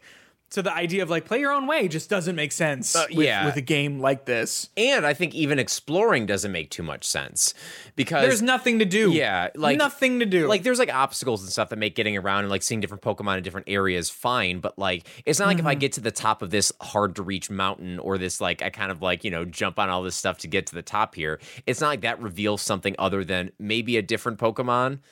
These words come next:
Speaker 2: maybe a weird item or something like that. But
Speaker 1: Like
Speaker 2: it's
Speaker 1: a
Speaker 2: like
Speaker 1: potion.
Speaker 2: Yeah, it's not quite, like, fulfilling enough to explore the world. So it's like, what's the
Speaker 1: Yeah.
Speaker 2: point of having the tech like this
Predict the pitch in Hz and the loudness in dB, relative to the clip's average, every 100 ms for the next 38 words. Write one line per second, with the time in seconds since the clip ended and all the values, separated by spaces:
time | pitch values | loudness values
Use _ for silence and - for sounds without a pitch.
0 | _ _ 82 98 107 120 107 104 107 104 | _ _ -2 0 2 2 0 2 2 2
1 | 90 104 120 120 117 123 123 120 120 127 | 2 2 0 0 -2 -2 -2 -4 -2 0
2 | 127 131 123 151 156 123 - 160 - 180 | 0 0 2 2 2 2 2 0 0 0
3 | 170 170 156 151 143 143 143 156 143 151 | 0 2 2 2 2 0 0 0 0 0
4 | - 143 135 - 113 104 101 - 113 113 | -4 -2 -2 -2 -2 0 0 -6 -6 -6
5 | - 127 117 110 101 95 - 98 - - | -2 0 0 0 0 -2 -4 -8 -6 -8
6 | - 123 135 113 87 87 80 87 113 101 | 0 2 4 2 0 -2 -2 -2 0 0
7 | - 101 90 107 - 113 131 113 95 98 | -2 -4 -2 -4 -2 0 2 2 -2 -4
8 | 92 92 85 - 107 87 82 - 80 78 | -4 -4 -6 -6 -6 -4 -8 -6 -4 -4